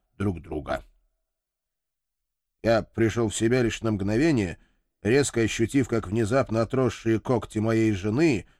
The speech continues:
в порыве страсти раздирают мою человеческую спину. Хорошо ещё вовремя успел впиться клыками ей в горло.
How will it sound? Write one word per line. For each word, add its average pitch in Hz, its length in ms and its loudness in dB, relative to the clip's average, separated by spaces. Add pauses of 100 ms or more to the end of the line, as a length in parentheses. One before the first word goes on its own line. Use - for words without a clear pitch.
(180)
в - 40 -20
порыве 113 360 2
страсти 143 520 -2
раздирают 110 600 0
мою 101 300 -2
человеческую 127 920 0
спину. 80 560 -8 (880)
Хорошо 131 280 -2
ещё 143 300 2
вовремя 131 400 2
успел 117 360 0
впиться - 480 -4
клыками 107 580 0
ей 107 240 2
в 95 120 -2
горло. 87 600 -8